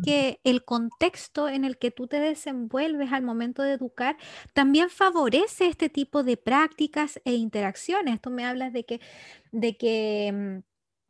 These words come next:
el lugar también tiene una filosofía más o menos parecida a la tuya y tú también tienes la libertad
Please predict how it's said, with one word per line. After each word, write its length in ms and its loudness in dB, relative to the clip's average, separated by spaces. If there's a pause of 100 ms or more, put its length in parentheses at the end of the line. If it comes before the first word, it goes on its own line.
(160)
el 160 2
lugar 380 2
también 360 -2
tiene 180 -4
una 140 -2
filosofía 1000 -2 (320)
más 200 0
o 40 0
menos 420 2 (200)
parecida 560 2
a 40 4
la 140 4
tuya 400 0
y 80 2
tú 100 2
también 300 4
tienes 240 0
la 120 2
libertad 680 0